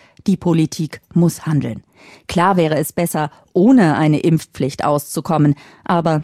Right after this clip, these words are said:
das funktioniert ja offensichtlich nicht. Die Zahlen jedenfalls sprechen für sich. Laut dem Robert-Koch-Institut sind im Jahr zweitausendsechzehn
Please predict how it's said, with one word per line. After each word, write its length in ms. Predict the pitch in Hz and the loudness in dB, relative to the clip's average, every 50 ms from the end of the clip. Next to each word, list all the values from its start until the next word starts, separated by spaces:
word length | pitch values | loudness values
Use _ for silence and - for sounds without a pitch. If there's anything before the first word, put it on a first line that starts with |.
| - - | -4 -2
das 200 | 175 160 - - | -2 -2 -2 0
funktioniert 600 | - 202 196 - - 233 226 247 254 202 - 156 | 0 0 0 0 0 2 4 4 4 2 2 -2
ja 100 | 127 - | -2 -4
offensichtlich 580 | 143 - - 143 147 143 - - - 131 - | -4 -2 -4 -4 -4 -6 -6 -6 -6 -4 -2
nicht. 320 | - 135 131 - - - _ _ _ - | -2 -2 -2 -6 -12 -20 _ _ _ -8
Die 100 | 143 135 | -6 -6
Zahlen 340 | - - 214 247 254 214 175 | -4 -2 0 2 2 2 4
jedenfalls 500 | 160 165 170 170 - 190 185 180 - - | 2 2 2 0 2 0 0 0 -2 -4
sprechen 340 | - - 147 - - 160 | -6 -6 -4 -2 -2 -2
für 140 | 151 185 170 | 0 -2 -2
sich. 300 | 151 156 117 - - - - - - - _ _ | -2 -4 -6 -8 -10 -18 -20 -20 -20 -20 _ _
Laut 200 | - 147 147 - | -4 -4 -2 0
dem 140 | 160 147 143 | 0 0 2
Robert-Koch-Institut 1120 | 151 185 185 175 165 - - 214 233 240 - - 226 220 - - 214 - 202 202 214 - - - - - - _ | 2 0 0 0 -2 -2 0 -2 -2 0 0 2 0 0 0 -2 -2 0 2 2 2 0 -2 -8 -20 -20 -20 _
sind 260 | - - 170 165 170 - | -8 -4 -2 -2 -2 0
im 160 | - 156 147 | 0 0 0
Jahr 220 | 151 147 147 147 - | 2 0 0 -2 -2
zweitausendsechzehn 1120 | - 160 151 156 - - 156 147 139 151 139 - 143 185 208 - - - - 180 180 180 | -2 -4 -4 -2 -2 -4 -4 -2 0 -2 0 0 -2 -2 -4 -6 -6 -4 -2 0 0 0